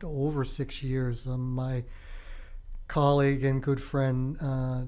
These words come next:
Dean Cox, Harold Cox, had been the, um, originator of the Activist Lab with Dean Galea. They created the lab to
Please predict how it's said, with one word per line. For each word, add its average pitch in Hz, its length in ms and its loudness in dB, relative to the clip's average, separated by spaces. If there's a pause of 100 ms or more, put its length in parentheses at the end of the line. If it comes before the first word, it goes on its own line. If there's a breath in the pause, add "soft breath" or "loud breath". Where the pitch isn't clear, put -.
(100)
Dean 139 500 0 (160)
Cox, 139 540 -2
Harold 135 320 0
Cox, - 480 -2
had 131 260 -2
been 131 360 0
the, 127 480 -2 (100)
um, 127 400 -4 (840 loud breath)
originator 139 600 2
of 123 100 0
the 127 100 0
Activist 123 480 -4
Lab 127 320 -2
with - 240 -6
Dean 131 240 -2
Galea. 127 680 0
They 127 180 -2
created 139 520 -2
the 139 100 -4
lab 123 400 -2
to 127 160 -6